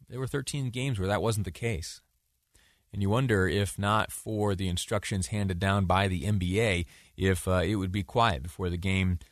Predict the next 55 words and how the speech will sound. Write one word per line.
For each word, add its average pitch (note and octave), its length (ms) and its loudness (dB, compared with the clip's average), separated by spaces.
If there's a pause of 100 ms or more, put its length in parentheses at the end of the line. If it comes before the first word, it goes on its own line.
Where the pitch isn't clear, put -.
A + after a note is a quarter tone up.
(180)
uh, F#2 180 0
tonight G2 540 0
and E2+ 120 -4
all G2 160 0
those F#2+ 280 0
Dallas F#2 380 -2
home G#2+ 220 0
games F2+ 280 -2
going G2 240 -2
forward. A#2+ 380 -2 (460)
I'd C3+ 120 0
love D#3+ 120 6
to D3 60 4
hear C#3+ 160 2
what B2 80 4
you A2+ 80 2
have G#2+ 160 2
to F#2+ 80 -4
say A2 180 -2
about E2+ 280 -2
that. C2+ 200 -12 (480)
Is A#2+ 340 4
this, B2+ 280 4 (100)
uh, G#2 180 2
an A2+ 100 -2
isolated D3+ 560 2
incident, D3+ 460 -2
incident? D3 440 0 (200)
Is A#2+ 200 2
this B2 280 4
story, D3+ 640 2 (280)
uh, A2 140 2
has A2+ 180 2
it D3 100 0
been D3 200 4
told? D3 400 4
Is F#2+ 140 -4
that C3+ 200 4
it? D3 220 0 (320)
Uh, G2+ 180 -2
now B2+ 300 4
that B2+ 340 2
the A2+ 180 -4
N A#2 100 -2
B A2+ 180 -2
A C3 200 0
has B2+ 380 0
made B2+ 320 -2
its B2 300 -4
position B2+ 680 0
known, B2+ 300 2
or F#2 140 0
at G2 60 -2
least B2 200 -2
reiterated, B2+ 760 2